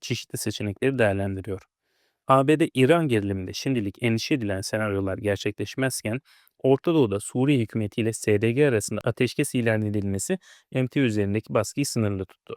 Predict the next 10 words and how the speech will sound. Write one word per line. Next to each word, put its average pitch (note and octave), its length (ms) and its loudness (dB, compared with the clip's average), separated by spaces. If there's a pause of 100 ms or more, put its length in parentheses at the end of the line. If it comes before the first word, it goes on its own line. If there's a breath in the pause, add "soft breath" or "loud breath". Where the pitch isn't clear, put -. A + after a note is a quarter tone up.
(140)
Buna G3 160 4
karşın D3 420 -2 (100)
yeni A#2+ 240 2
tarifeler A#2+ 580 2 (140)
emtia B2+ 320 2
fiyatlarında G#2 520 0
yukarı A2+ 320 0
yönlü A#2 240 -2
görünümü G#2+ 340 2
destekliyor. G2 600 -4